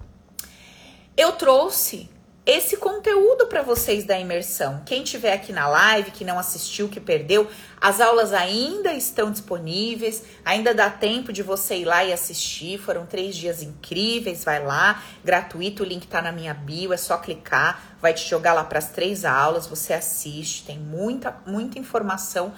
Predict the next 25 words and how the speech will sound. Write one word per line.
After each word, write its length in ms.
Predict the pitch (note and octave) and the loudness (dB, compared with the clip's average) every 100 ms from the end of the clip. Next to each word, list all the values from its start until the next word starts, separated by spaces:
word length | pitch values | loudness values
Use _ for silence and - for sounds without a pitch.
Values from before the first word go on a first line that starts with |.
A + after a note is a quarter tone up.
| - - - | -16 -20 -14
maravilhosa, 1080 | F3+ F3+ G#3+ C#4+ C#4+ B3 F#3+ D#3+ F3+ F#3+ F#3+ | 0 6 6 6 2 0 4 8 8 8 6
tem 240 | F3 F#3 F3 | -2 -8 -6
exercícios 720 | E3 E3 D#3+ - F#3 G3 - | -6 -6 -6 -8 -6 -6 -6
que 100 | - | -4
a 60 | E3+ | -6
gente 300 | E3 D#3 - | -6 -10 -8
fez, 380 | C#3+ D#3 F#3+ | -4 -2 -2
então 300 | F#3 G#3+ A3+ - - - - | -4 -2 -2 -2 -18 -4 2
aproveita 720 | A3+ - C#4 D4 C#4 G4+ A4 | 2 4 4 6 4 4 0
o 40 | |
conteúdo 500 | - C#4 C4+ A#3+ A#3+ | -4 -6 -2 -2 -2
enquanto 800 | A#3+ A#3 - B3+ C#4 E4 - F4 - - - | -8 -6 2 2 2 -6 -8 -8 -10 -20 2
ele 180 | A3 G#3+ | 4 4
está 240 | A#3+ B3+ | 2 2
liberado. 560 | A3+ A3+ A#3 G3+ F3 F3+ | 0 2 2 4 4 2
Depois 320 | F#3 - G3+ | -4 -2 -2
eu 60 | A3 | 0
vou 120 | G#3+ | -2
transferir 480 | G#3+ G#3+ - G3 F#3+ | -2 -4 -4 -4 -4
esse 160 | - | -4
conteúdo 400 | - G3 G3+ F#3 | -4 -4 -4 -6
pra 160 | - F3+ | 0 0
dentro 280 | F3+ F3+ F3 | 0 -4 -6
da 80 | E3+ | -6
comunidade 840 | F3 E3+ A3 A3 F3+ F#3 G3+ | -6 -8 -4 4 4 4 0